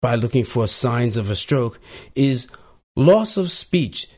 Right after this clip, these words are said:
difficulty talking or understanding what others are saying. I'm not sure if I had this at all. I don't recall anything different. My wife sounded just as crazy to me as she always does. There was no difference on that front.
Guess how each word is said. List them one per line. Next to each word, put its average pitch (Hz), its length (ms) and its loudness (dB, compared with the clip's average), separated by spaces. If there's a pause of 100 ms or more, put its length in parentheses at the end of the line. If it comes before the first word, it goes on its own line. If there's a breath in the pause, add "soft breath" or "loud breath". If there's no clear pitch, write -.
(200)
difficulty 160 580 2
talking 165 480 2
or 127 200 -2
understanding 139 680 0
what 127 200 -4
others 127 380 0
are 113 120 -2
saying. 82 500 -4 (1080 soft breath)
I'm 247 160 8
not 220 160 2
sure 185 280 2
if 156 120 -2
I 156 120 2
had 143 280 -2
this 135 220 -2
at 135 80 2
all. 117 380 0 (200 soft breath)
I 165 80 4
don't 185 220 0
recall 180 680 2 (220)
anything 147 460 2
different. 127 420 0 (480 loud breath)
My 151 220 4
wife 190 340 2
sounded 147 500 0
just 165 320 0
as 170 100 -2
crazy 156 420 0
to 147 140 -2
me 139 200 2
as 135 100 0
she 147 160 -2
always 131 380 0
does. 95 360 -2 (380 loud breath)
There 214 120 10
was 226 160 2
no 185 180 4
difference 143 460 0
on 110 120 0
that 104 200 -2
front. 110 400 -4